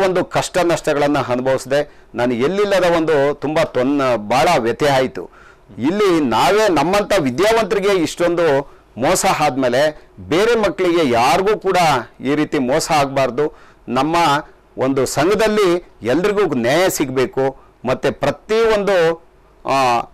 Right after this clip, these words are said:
ಮ-, ಎಂಪ್ಲಾಯೀಸ್‌ಗೂ ಮತ್ತೆ ಮಕ್ಕಳಿಗೂ ಕೂಡ ಒಳ್ಳೇದು ಬಯಸಬೇಕು. ಎಲ್ಲ ರೀತಿಯನ್ನು ಸುವ್ಯವಸ್ಥೆಯಿಂದ ಆ ಸಂಘ ನಡಿಬೇಕು.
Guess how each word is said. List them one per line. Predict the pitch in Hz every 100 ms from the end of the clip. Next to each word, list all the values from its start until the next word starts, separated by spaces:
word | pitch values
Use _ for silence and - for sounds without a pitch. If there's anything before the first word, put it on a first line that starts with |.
| - - 120 123
ಮ-, | 113 123 135 127 117 123
ಎಂಪ್ಲಾಯೀಸ್‌ಗೂ | 151 170 196 180 165 165 151 139 - - 123
ಮತ್ತೆ | 139 147
ಮಕ್ಕಳಿಗೂ | 117 123 - 208 214 403
ಕೂಡ | 170 165 147 127 - - 107
ಒಳ್ಳೇದು | 123 175 214 208 160 160 156 -
ಬಯಸಬೇಕು. | 110 139 - 135 120 - 135 131 - _ 107
ಎಲ್ಲ | 120 175 214 220
ರೀತಿಯನ್ನು | 202 196 185 175 170 160 127 123
ಸುವ್ಯವಸ್ಥೆಯಿಂದ | - 180 233 214 196 - 185 170 165 165 147 131 - -
ಆ | 123
ಸಂಘ | 135 151
ನಡಿಬೇಕು. | 175 135 147 143 123 135 139